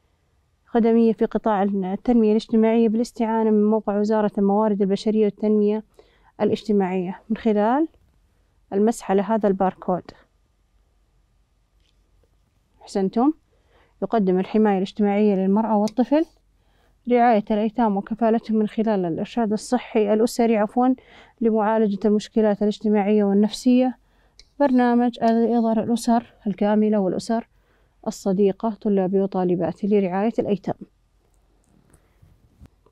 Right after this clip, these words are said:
إذا نشاط واحد صفحة مائة وثلاثة في الكتاب المدرسي. يسجل الطلبة ثلاث برامج خدمية في قطاع التنمية الاجتماعية بالاستعانة مع موقع وزارة الموارد البشرية التنمية الاجتماعية،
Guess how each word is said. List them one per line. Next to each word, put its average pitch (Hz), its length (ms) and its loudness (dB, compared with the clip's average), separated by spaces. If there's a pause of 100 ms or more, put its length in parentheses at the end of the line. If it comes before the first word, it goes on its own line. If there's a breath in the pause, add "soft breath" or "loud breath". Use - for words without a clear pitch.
إذا 202 140 4
نشاط 208 420 -2
واحد 226 400 0
صفحة 214 380 -6
مائة 233 180 2
وثلاثة 220 640 0
في 214 300 0
الكتاب 208 560 -2 (120)
المدرسي. 202 560 -2 (2500 soft breath)
يسجل 214 380 0
الطلبة 240 440 0
ثلاث 220 320 0
برامج 220 360 0
خدمية 247 480 2
في 233 220 0
قطاع 220 360 0
التنمية 220 360 0
الاجتماعية 208 380 0
بالاستعانة 208 680 0
مع 208 180 2
موقع 202 420 0
وزارة 202 320 0
الموارد 202 440 0
البشرية 202 400 -2
التنمية 208 340 0
الاجتماعية، 202 680 -2